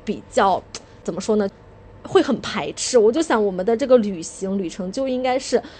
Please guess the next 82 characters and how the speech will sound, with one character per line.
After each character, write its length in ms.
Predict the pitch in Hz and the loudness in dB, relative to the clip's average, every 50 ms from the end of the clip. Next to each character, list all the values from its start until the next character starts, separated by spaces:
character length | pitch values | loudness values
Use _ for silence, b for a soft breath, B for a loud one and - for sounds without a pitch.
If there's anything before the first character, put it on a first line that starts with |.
| B B B B B | B B B B B
啊， 520 | - 226 208 185 165 156 120 107 104 - - - - - - - - - - - - - | -4 -2 -2 0 0 -2 -4 -6 -10 -14 -18 -20 -20 -20 -20 -14 -14 -14 -14 -14 -10 -4
呃， 120 | 208 226 | -2 -2
今 160 | 202 - 254 254 | 0 0 -2 -4
天 320 | 247 269 262 247 247 247 | -2 0 0 2 2 2
在 160 | 240 269 240 233 | 2 2 2 0
哪 100 | 202 - | 0 -4
儿， 180 | - 151 151 | -6 -8 -8
做 220 | - - 277 240 226 | -2 2 2 2 2
什 140 | 233 202 | 2 -4
么， 300 | 165 160 160 160 160 117 - b b b | -8 -6 -6 -6 -6 -6 -8 b b b
住 120 | - 247 | -4 -2
在 140 | 226 240 220 | 0 0 0
哪 120 | 202 185 | 0 -4
个 60 | 175 | -6
地 100 | 165 202 | -4 -4
方， 160 | 214 220 220 226 | -2 0 2 4
都 60 | 302 | 4
要 80 | 302 | 2
提 180 | 302 - - 320 | 2 2 0 0
前 200 | 311 370 359 311 - - | 2 2 -4 -4 -6 -2
确 180 | - - 494 415 | 4 6 6 8
定 160 | 415 403 359 | 8 6 2
好。 400 | - - - - - 175 - - b b b b | 0 -4 -6 -6 -6 -10 -10 -10 b b b b
如 180 | - 240 226 262 | -8 -6 -2 0
果 80 | 330 | 2
我 140 | 311 240 170 | 2 2 2
自 180 | - - - 269 | 0 -6 -10 -10
己， 120 | 214 - - | -10 -10 -8
我 140 | - 196 208 | -4 -2 0
刚 100 | 220 262 | 0 0
开 60 | 285 | 0
始 100 | 277 269 254 | 0 -2 -2
旅 120 | 220 185 | -4 -4
行 140 | 156 208 208 | -4 -4 -2
就 60 | 214 196 | -2 -2
一 80 | 175 | -2
定 100 | - 233 | -2 -2
要 160 | 254 240 214 | 0 0 -2
这 180 | 214 - 302 277 | -2 -2 -2 0
个 100 | 214 214 | 0 0
样 180 | 196 180 180 190 | 0 -2 -8 -10
子 100 | - - | -12 -12
嘛。 120 | - - - - b b b b b b b 220 | -14 -14 -16 -16 b b b b b b b -2
但 160 | 277 359 370 | -2 -2 -2
是 300 | 359 - - 302 247 - B B B | -4 -2 2 2 2 2 B B B
后 160 | - 392 339 | 2 4 4
来 100 | 311 311 | 6 4
我， 240 | 302 269 233 208 202 - - | 6 4 4 4 2 -6 -12
我 100 | - 196 | -8 -6
们 140 | 202 196 202 | -4 -4 -4
经 100 | 226 285 | -4 -4
常 180 | 302 320 262 262 | -2 -2 -2 -2
这 60 | 294 | -2
么 180 | 277 262 233 190 - - | -2 -2 -2 -2 -4 -12
去 160 | - - - 254 | -14 -10 -10 -8
关 260 | - - 294 285 294 | -2 0 0 0 0
心 160 | - - 330 | -2 -2 -2
了 80 | 294 240 | -2 0
之 140 | 196 208 | 0 0
后， 100 | 214 233 | 0 2
我 140 | 226 196 175 | 2 0 0
发 160 | - 269 269 | -2 -4 -6
现， 140 | 277 - 294 - | -4 -6 -6 -6
哎， 60 | 330 - | -6 -6
这 80 | - 480 | -2 6
些 120 | - 480 | 6 6
事 160 | 453 - 440 370 | 8 8 4 0
情 180 | - 285 269 254 | 0 -2 -6 -2
真 180 | - 359 381 508 | -2 -2 0 2
的 100 | 571 494 | 2 2
没 120 | 320 254 269 | 2 2 2
有 120 | 269 240 | 2 2
办 160 | 240 247 240 | 2 2 0
法 100 | 226 233 190 | -2 -4 -8
提 220 | - - - 208 | -8 -8 -8 -8
前 220 | 202 - 190 202 208 | -4 -2 -4 -4 -2
定 180 | 277 269 220 | -2 0 0
下 200 | 220 - 208 185 | 0 -2 -4 -6
来， 120 | 175 151 - | -6 -8 -8
就 80 | 233 320 | -6 -6
因 80 | 339 349 | -2 0
为 160 | 349 302 | -2 -2